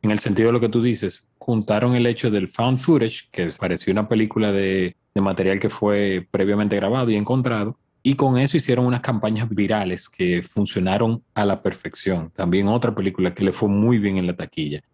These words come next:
Con esa anécdota que tú haces del exorcismo de Emily Rose, me recuerda a una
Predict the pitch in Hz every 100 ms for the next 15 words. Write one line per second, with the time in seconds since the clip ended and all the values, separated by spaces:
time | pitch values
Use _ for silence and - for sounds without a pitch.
0 | _ _ - 131 139 214 185 180 180 170
1 | 156 139 139 139 143 131 139 120 113 110
2 | 104 101 101 - 117 98 - 107 - 117
3 | 117 113 107 107 110 110 110 95 90 -
4 | 107 104 104 98 - 104 107 110 120 113
5 | 110 113 110 104 98